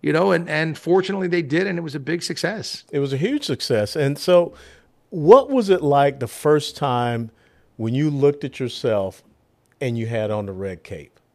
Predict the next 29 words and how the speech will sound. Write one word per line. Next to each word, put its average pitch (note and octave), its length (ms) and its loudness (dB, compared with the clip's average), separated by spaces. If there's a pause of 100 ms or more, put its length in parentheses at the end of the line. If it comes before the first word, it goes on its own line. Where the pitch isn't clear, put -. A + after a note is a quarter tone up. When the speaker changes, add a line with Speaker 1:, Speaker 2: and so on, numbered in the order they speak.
(640)
Speaker 1:
Man, D#3 260 6
it F3+ 40 4
was D#3 100 0
terrifying B2+ 540 2
because B2+ 420 -2
the C3 100 -12
first G#3 240 4
thing F3 100 0
it D3 100 0
is C#3+ 120 -2
put F3+ 180 -2
me D#3+ 100 -4
in C#3+ 80 -4
an B2+ 160 -6
orange, E3+ 440 2
I C#3+ 60 -6
mean, C#3 160 -2
sorry, D3 260 -4
in C#3+ 60 -2
a B2 180 0 (240)
blue F3+ 320 8
Lycra, D3 540 0 (420)
just F3 180 -6
blue A3 280 2
Lycra, A3 480 2 (760)
just, - 220 -6
just G3+ 180 -4
tights - 580 -4 (100)
Speaker 2:
Uh-huh. A2+ 300 -8